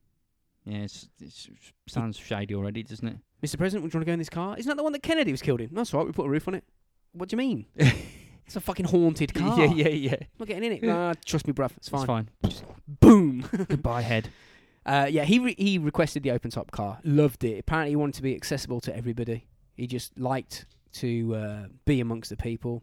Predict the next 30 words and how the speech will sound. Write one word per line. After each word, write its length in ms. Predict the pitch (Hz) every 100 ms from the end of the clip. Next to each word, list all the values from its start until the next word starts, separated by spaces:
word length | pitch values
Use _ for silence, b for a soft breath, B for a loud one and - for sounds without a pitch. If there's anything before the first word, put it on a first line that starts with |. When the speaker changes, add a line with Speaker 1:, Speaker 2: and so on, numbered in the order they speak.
| _ 117
Speaker 1:
Right. 220 | 117 120 b b -
Speaker 2:
And 100 | 196
unsurprisingly, 840 | 247 - - 285 285 214 131 151
he 120 | 165 175
was 120 | 160
the 80 | 160
last 520 | 175 214 190 - -
president 640 | 151 127 123 107 98 - - _ _ -
to 260 | 135 120 117
ride 380 | 135 123 123 -
in 140 | 123
an 100 | 127
<laughs> 60 | 156
open 180 | -
top 260 | 151 131 -
car. 300 | - 131 110
Speaker 1:
Strange 420 | 104 165 214 170
that, 160 | 117 107
isn't 160 | 147 185
it? 120 | 170 _ -
Speaker 2:
Learned 200 | 123 101
the 40 | 110
lesson 260 | 113 120
pretty 180 | 127 110
quick. 360 | - 160 110 127
Speaker 1:
Yeah, 100 | 123
yeah. 200 | 120 135 - _ _ _ _ -
Speaker 2:
Or 320 | 113 104 104 _
hid 300 | - 180 165
them 280 | 127 104